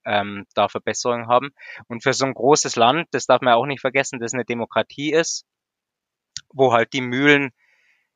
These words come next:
schon eher mal ein bisschen langsamer mahlen als in, äh, Autokratien, ist es schon sehr beachtenswert.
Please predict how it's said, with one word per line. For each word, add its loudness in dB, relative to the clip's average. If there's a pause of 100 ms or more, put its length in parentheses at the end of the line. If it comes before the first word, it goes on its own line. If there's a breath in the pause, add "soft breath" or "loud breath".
(560)
schon 4
eher 4
mal 6
ein -2
bisschen -2
langsamer 2
mahlen 6
als -2
in, -4
äh, 0
Autokratien, -2 (460)
ist -4
es 0
schon 0
sehr 4
beachtenswert. -2